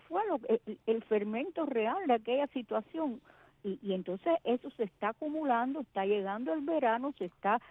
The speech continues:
acercando más o menos esta fecha, y bueno, el presidente, ante la situación de que no pueden, eh, resolverlo, al contrario, cada vez está más complicado, pues aparentemente,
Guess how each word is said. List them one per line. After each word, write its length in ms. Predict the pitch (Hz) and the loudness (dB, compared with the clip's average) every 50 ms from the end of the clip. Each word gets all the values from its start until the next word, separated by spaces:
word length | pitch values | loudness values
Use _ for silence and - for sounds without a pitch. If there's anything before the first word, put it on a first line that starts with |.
| - _ | -10 _
acercando 880 | - 208 202 - 226 196 185 185 - - 190 202 233 277 339 294 247 - - | -4 -4 -2 0 0 0 0 -2 -2 -2 -2 0 0 0 2 2 2 0 0
más 180 | 190 190 196 | -2 -4 -2
o 100 | 214 208 | -2 -4
menos 340 | 208 220 240 285 277 226 202 | -4 -4 -2 -2 -2 -2 -2
esta 240 | 196 190 - - 277 | -4 -2 0 -2 -2
fecha, 440 | - - 269 240 240 247 - 311 330 - - - - _ | 2 4 6 6 6 6 4 2 0 0 -2 -10 -14 _
y 220 | - 208 240 277 330 | 0 2 4 4 6
bueno, 240 | 294 247 254 311 349 | 6 4 4 2 0
el 80 | 262 | -2
presidente, 800 | - - 220 214 - - 208 185 185 190 196 202 - 269 277 - - | -2 -4 -4 -2 0 2 2 2 2 0 -2 2 4 4 4 4 0
ante 360 | - 185 190 190 185 - 185 180 | -8 -8 -8 -10 -8 -6 -4 -2
la 140 | 175 175 180 - | -2 -4 -4 -8
situación 520 | 190 - - 165 165 - - 214 233 269 | -12 -12 -10 -10 -10 -10 -8 -6 -6 -4
de 120 | 294 311 254 | -4 -4 -4
que 220 | - - 208 190 | -4 -2 -2 -2
no 300 | 190 190 190 208 220 247 | -2 -4 -2 -2 -2 -2
pueden, 540 | 254 - - 285 277 269 247 214 190 180 165 - - - _ _ _ | -4 -6 -4 2 4 6 6 6 4 0 -4 -8 -16 -20 _ _ _
eh, 100 | - 220 208 | -2 -2 4
resolverlo, 760 | 202 233 233 226 - 247 226 220 214 240 254 254 240 233 208 | 6 6 6 6 6 4 4 6 6 6 6 6 6 4 4
al 100 | 208 196 | 4 2
contrario, 760 | - 196 180 190 185 - 214 214 208 190 185 185 180 180 | 0 0 -2 0 0 2 4 4 6 6 4 2 0 0
cada 300 | 175 - 190 190 202 214 | 0 2 2 4 6 6
vez 140 | 233 269 285 | 6 6 6
está 240 | 233 196 - - 165 | 4 2 0 -4 -6
más 160 | 175 196 196 - | -6 -6 -6 -6
complicado, 580 | - 208 214 208 269 262 262 - 254 247 262 285 | -6 -8 -6 -6 -6 -4 -2 0 0 0 0 -2
pues 180 | 269 330 311 269 - - | -2 -4 -6 -6 -6 -8
aparentemente, 880 | 208 202 - 196 175 190 190 202 - 247 247 226 208 220 226 - 294 | -6 -4 -2 -2 -2 -2 -4 -2 0 0 0 0 -2 -2 0 0 0